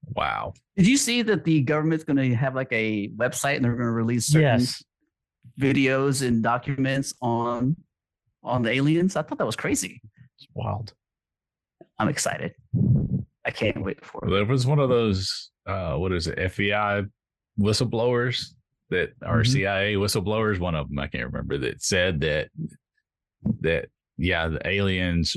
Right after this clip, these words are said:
Speaker 1: are, will be revealing themselves in twenty twenty-seven. I don't know why that year.
Speaker 3: But there's some sort of agreement in place and that the agreement hasn't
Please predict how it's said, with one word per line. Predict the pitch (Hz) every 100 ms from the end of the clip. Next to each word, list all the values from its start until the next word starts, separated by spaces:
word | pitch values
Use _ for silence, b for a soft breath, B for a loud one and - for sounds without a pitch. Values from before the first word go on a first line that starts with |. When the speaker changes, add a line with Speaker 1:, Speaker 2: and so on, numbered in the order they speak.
| -
Speaker 1:
are, | - - -
will | 90 87 80
be | 78 90 87
revealing | 80 76 82 92 95 85
themselves | 78 78 73 - 87 78 80 - -
in | 82 76
twenty | 73 92 80 -
twenty-seven. | - 82 69 - 82 71 69 -
I | 71
don't | 76
know | 76 71 69 - _ _ _ _ _ _ _ - - -
why | - 80 69 76 85 - -
that | 76 -
year. | 78 80
Speaker 3:
But | 180 165
there's | 139
some | - 165
sort | 175 165
of | 120
agreement | 101 113 120 139 131
in | 123 104
place | - 107 107 131
and | 113
that | 113
the | -
agreement | 104 123 135 131 107
hasn't | 117 113 104